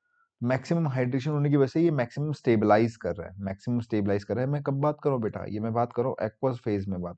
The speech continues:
कर रहा हूँ मैं, ठीक है, एक्वस फेज में बात कर रहा हूँ। इसीलिए क्या होता है कि इसके पास सबसे ज़्यादा टेंडेंसी होती है इलेक्ट्रॉन को लूज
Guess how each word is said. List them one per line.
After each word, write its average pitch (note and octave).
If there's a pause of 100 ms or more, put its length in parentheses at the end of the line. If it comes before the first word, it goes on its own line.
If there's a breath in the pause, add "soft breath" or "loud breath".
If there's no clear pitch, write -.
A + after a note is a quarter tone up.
कर -
रहा A#2
हूँ B2
मैं, F2+ (1900 soft breath)
ठीक -
है, E2
एक्वस A2+
फेज G#2
में G#2+
बात F#2
कर -
रहा F#2+
हूँ। - (440 loud breath)
इसीलिए D#3
क्या E3
होता B2
है C3+
कि D3
इसके C#3
पास D3
सबसे -
ज़्यादा C3+
टेंडेंसी A#2+
होती A#2
है C#3
इलेक्ट्रॉन A2+
को D3
लूज A#2+